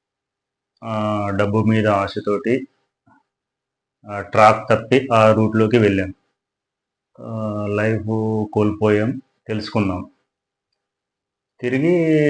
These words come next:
మంచి ట్రాక్‌లోకి వద్దాం. తర్వాత ఏదో ఒక రోజు మంచి టర్న్ వస్తుంది కదా.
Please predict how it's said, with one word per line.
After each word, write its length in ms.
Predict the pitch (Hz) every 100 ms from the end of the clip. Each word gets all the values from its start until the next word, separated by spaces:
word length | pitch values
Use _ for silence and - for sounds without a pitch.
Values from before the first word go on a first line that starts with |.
| 143 131
మంచి 320 | 120 120 139
ట్రాక్‌లోకి 480 | 147 143 143 143 156
వద్దాం. 500 | 127 101 104 104 - _ _ _ _ _ _ _ 131 _ _ _ _ _ _ _ _ _ _ _ _ _ _ _ _ _
తర్వాత 320 | 107 123 127
ఏదో 360 | 123 110 135 139
ఒక 60 |
రోజు 220 | 143 139 131
మంచి 300 | 117 117 131
టర్న్ 240 | 143 139
వస్తుంది 360 | 135 - 131 123
కదా. 440 | 101 107 98 87